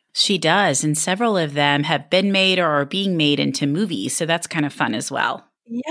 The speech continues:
Speaker 2: I love that.
Speaker 1: Well, Kelly, as always, this was delightful. And it's so fun to see where we match up and where we don't. And I've added some books to my list. And this was just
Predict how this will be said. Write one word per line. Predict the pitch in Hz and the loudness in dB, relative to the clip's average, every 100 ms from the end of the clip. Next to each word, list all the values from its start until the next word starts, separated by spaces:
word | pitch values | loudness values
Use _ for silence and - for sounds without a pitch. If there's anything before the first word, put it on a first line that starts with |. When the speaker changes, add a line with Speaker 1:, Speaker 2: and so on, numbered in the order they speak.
| 415 466 | -4 -2
Speaker 2:
I | 392 302 - | 0 2 0
love | 302 392 359 | 2 0 2
that. | 240 170 156 95 - - _ _ _ _ - | 2 4 4 0 -6 -20 _ _ _ _ -4
Speaker 1:
Well, | 220 | -2
Kelly, | 226 226 196 185 | 2 2 2 2
as | 202 196 - | 2 0 -2
always, | - 131 139 147 151 156 | -2 -2 0 2 0 0
this | 175 - | -4 -4
was | 180 | -6
delightful. | - 226 220 220 220 220 208 214 | -2 2 2 0 0 2 4 2
And | 220 175 | 2 0
it's | 170 | -2
so | - 214 196 | -2 -2 -2
fun | - 185 175 175 | -2 2 2 0
to | 165 165 | -4 -6
see | - 185 175 165 _ _ _ - | -6 -4 -4 -6 _ _ _ 2
where | 269 | 2
we | 285 | 4
match | 262 247 240 - | 2 2 0 2
up | 233 226 233 190 | 4 4 2 0
and | 170 175 170 | 0 -2 0
where | 180 | 0
we | 175 175 | 0 -2
don't. | 247 254 240 233 220 | 2 2 2 0 0
And | 180 | 2
I've | 156 151 | 2 2
added | 156 156 151 | 2 0 -2
some | 165 | -4
books | 196 269 - | -4 -4 -4
to | 247 | 0
my | 233 226 | 0 0
list. | 214 208 208 208 - | 0 0 0 -2 -4
And | 175 156 151 _ _ _ | -2 0 -2 _ _ _
this | 196 - | -2 0
was | 214 - | 0 0
just | 185 175 - - | 0 -2 -4 -6